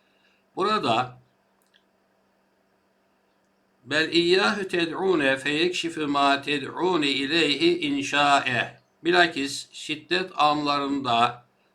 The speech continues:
sadece Allah'a dua ederseniz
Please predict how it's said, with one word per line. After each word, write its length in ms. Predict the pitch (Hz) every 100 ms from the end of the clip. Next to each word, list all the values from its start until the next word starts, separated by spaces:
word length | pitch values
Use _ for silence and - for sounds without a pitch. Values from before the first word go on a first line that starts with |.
| -
sadece 680 | - 175 196 165 151 151
Allah'a 560 | - 143 143 147 160 139
dua 300 | 139 143 135
ederseniz 840 | 131 143 156 156 165 170 - -